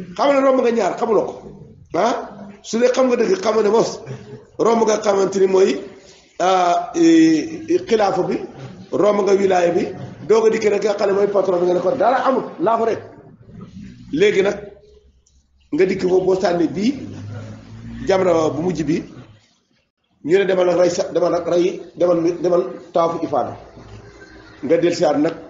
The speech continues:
ah, Kaaba. Wër ko juróom-ñaari, juróom-ñaari yoon. Daal di rey sa xar. Ah, aj ji, moom li aj ji moom, li nga xam ne mooy kii bi, programme bi jeex na. Ngay del siwaat Minan.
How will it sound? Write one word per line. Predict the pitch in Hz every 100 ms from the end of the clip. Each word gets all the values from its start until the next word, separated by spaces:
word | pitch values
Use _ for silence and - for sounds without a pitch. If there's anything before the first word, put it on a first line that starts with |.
| - _ _ _ - - - -
ah, | 151 160 151
Kaaba. | 165 147 117 - - 127 - - - - - - -
Wër | - 170
ko | 170
juróom-ñaari, | 156 175 175 165 156 156 156 -
juróom-ñaari | 160 160 160 147 147
yoon. | - - - - - - - - -
Daal | 117 156
di | 151
rey | 156
sa | 160
xar. | 156 165 208 - - - _ _ _ _ - 131 - -
Ah, | 156 151 - -
aj | 151 131
ji, | 170 175 - - - -
moom | 156 160
li | 160 180
aj | 156
ji | 143
moom, | 160 220 - - 135
li |
nga | 165 175
xam | 160
ne |
mooy | 160 160 156 - -
kii | 151
bi, | 156
programme | 175 147 147 135
bi | 135
jeex | 131
na. | - - - - - - - - - - - - - - - - - - 117
Ngay | 131 233 -
del | 262
siwaat | - 247 214
Minan. | 214 202 180